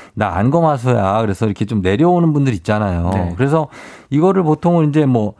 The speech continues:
Speaker 1: 쌍꺼풀 수술을 해서 올리거나 뭐 보기에도 좀 약간 이게 뭔가 환한 것처럼 보일 수도 있잖아요. 그러니까, 그쵸?
Speaker 2: 옛날에 그 만화의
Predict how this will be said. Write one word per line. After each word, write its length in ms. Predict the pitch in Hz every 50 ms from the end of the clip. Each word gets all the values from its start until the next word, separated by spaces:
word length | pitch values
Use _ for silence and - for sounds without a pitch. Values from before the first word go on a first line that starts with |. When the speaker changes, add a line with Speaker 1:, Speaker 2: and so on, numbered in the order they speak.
| _ _
Speaker 1:
쌍꺼풀 500 | - 196 202 190 220 220 202 233 220 196
수술을 400 | 160 - 180 160 170 170 160 151
해서 160 | 131 113 123
올리거나 880 | 107 101 104 117 123 127 127 107 101 92 90 90 87 85 82 82 82 - _ _ - - - -
뭐 140 | - 113 104 -
보기에도 540 | - 139 151 170 175 214 226 214 190 170
좀 220 | 170 - 175 156 120
약간 720 | 95 82 - - 101 95 92 101 107 98 90 82 80 80 - - - _
이게 140 | 107 107 113
뭔가 180 | 110 107 110
환한 400 | 107 - - 185 202 214 220 214
것처럼 340 | 202 190 - - 143 127 113
보일 160 | 95 98 90
수도 200 | - - - 95
있잖아요. 500 | 85 - - 90 87 85 80 82 85 82 82
그러니까, 360 | 92 110 113 113 - 113 107 - - - - - - - _
그쵸? 320 | _ - 131 - 226 277 - _ _ _ _ _ -
Speaker 2:
옛날에 540 | 123 127 135 147 151 147 143 139 139 139
그 160 | 131 - - 120
만화의 800 | 110 110 110 113 120 127 131 131 127 127 127 127 127 127 123